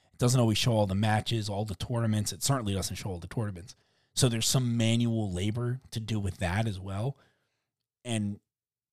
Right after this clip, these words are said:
combining all those things together, that's really the, um, the difficulty with the tennis and doing everything else. And, uh, I've really enjoyed doing golf, uh, more than anything. So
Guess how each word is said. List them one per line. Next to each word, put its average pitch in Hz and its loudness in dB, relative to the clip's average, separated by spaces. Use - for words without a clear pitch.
combining 139 2
all 131 6
those 120 -2
things 117 -4
together, 107 0
that's 104 2
really 104 0
the, 92 0
um, 92 -2
the 127 -2
difficulty 107 2
with 98 -2
the 95 -6
tennis - -8
and 120 0
doing 107 4
everything 90 -4
else. - -14
And, 107 -6
uh, 95 -4
I've 143 2
really 135 6
enjoyed 113 2
doing 110 -8
golf, 87 -10
uh, 87 -4
more 117 2
than 98 2
anything. 90 -2
So 95 0